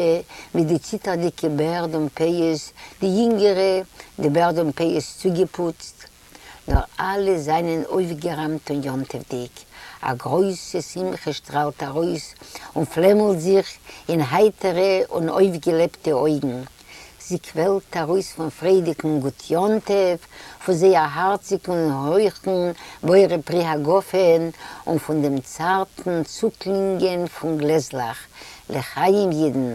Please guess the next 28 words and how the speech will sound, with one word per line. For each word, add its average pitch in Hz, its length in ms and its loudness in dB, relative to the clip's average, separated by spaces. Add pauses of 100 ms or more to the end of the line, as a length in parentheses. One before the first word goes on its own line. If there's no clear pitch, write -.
(420)
לחיים 143 800 2 (340)
און 139 260 0
נאך 185 300 0
איינמאל 165 440 2
לחיים. 156 640 0 (1300)
עס - 280 -8
קלינגען 202 420 0
לעפערלעך 170 800 0
און 135 140 -2
גאפלען 170 420 -2
אין 175 120 0
די 165 100 2
טעלער. 156 560 -2 (760)
מען 175 120 2
שטייט 214 640 2
געפראבט - 580 0
ארום 180 280 0
די 160 80 2
ווענט 180 560 -2
און 196 140 -2
טישן. 131 560 -6 (1080)
דער 135 120 -4
חתן, 165 640 -4 (800)
ער 180 180 4
איז 147 200 -2
אויך 185 200 0
דער 160 120 -2
שייכעט, 165 720 -4